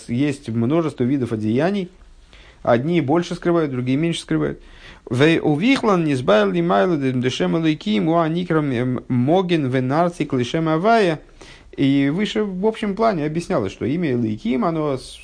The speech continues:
э, э, представляет собой некое подобие щита,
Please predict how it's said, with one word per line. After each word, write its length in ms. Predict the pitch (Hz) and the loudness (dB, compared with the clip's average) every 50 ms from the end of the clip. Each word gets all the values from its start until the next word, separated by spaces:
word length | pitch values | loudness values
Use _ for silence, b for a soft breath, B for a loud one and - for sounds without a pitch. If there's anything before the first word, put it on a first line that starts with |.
| - - | -14 -12
э, 520 | - 50 50 50 - - - - - 101 - - - - - - - - - - - - - - - - - - - - - - _ - | -10 -8 -8 -8 -10 -12 -12 -10 -8 -8 -10 -10 -12 -12 -12 -10 -12 -12 -14 -16 -16 -16 -14 -14 -14 -14 -14 -14 -16 -18 -20 -20 _ -14
э, 180 | 60 64 - - - B B B B B B - | -14 -12 -12 -14 -16 B B B B B B 0
представляет 520 | 135 135 - 165 160 165 160 143 127 - | 0 2 4 6 6 6 6 4 4 4
собой 260 | - 135 135 135 127 | 2 2 4 4 2
некое 320 | 139 151 143 139 127 117 113 | 2 0 0 2 2 2 2
подобие 460 | - 113 135 180 196 185 165 135 120 | 2 2 2 2 2 2 2 0 0
щита, 580 | - - - 135 120 - 151 131 110 98 104 | -2 -2 -4 -4 0 2 2 2 2 0 -2